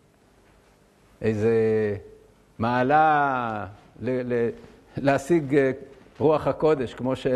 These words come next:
כמו שרב חיים ויטל רצה. אנחנו לא מדברים על זה, מדברים על הדברים היותר פשוטים של, של, של איכות החיים. איכות החיים תלויה במידות טובות. פעם שאלו את ה-, אותנו,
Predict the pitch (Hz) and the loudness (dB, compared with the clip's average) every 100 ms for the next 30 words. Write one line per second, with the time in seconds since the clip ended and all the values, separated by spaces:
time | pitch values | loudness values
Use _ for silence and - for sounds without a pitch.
0 | 127 104 135 135 - 143 131 127 - - | -2 -4 -4 -4 -2 0 0 -2 -4 -14
1 | - 117 - 143 139 135 147 143 117 107 | -8 -8 -2 -2 0 0 0 0 -2 -6
2 | 98 - - _ _ _ _ _ _ _ | -10 -12 -20 _ _ _ _ _ _ _
3 | _ - 123 139 165 185 185 185 175 156 | _ -4 -2 0 0 2 0 0 -2 0
4 | 185 117 110 123 175 196 196 165 170 196 | -2 0 -4 0 0 4 2 2 -2 -2
5 | 202 185 196 190 - 185 214 208 117 - | -2 -2 -2 -4 -4 -2 0 0 0 -2
6 | 123 127 117 - 131 127 - - - 135 | 0 -2 -4 -4 -6 -6 -12 -14 -2 -2
7 | 135 143 - 196 190 202 202 120 - - | 0 -2 0 0 0 0 0 -2 -8 -20
8 | _ _ _ _ _ _ _ _ 117 185 | _ _ _ _ _ _ _ _ -4 0
9 | 226 220 - 160 214 240 - 143 151 160 | 0 0 0 0 -2 -4 -2 0 2 2
10 | 151 127 139 139 123 101 - _ _ _ | 0 -2 -4 -4 -8 -10 -14 _ _ _
11 | _ _ _ _ _ _ _ _ _ _ | _ _ _ _ _ _ _ _ _ _
12 | _ _ _ - - - _ _ - - | _ _ _ -20 -20 -20 _ _ -20 -20
13 | _ _ _ - - 151 185 170 165 156 | _ _ _ -20 0 2 2 2 0 2
14 | 190 180 170 160 156 151 139 156 160 151 | 0 2 2 2 2 0 0 0 2 0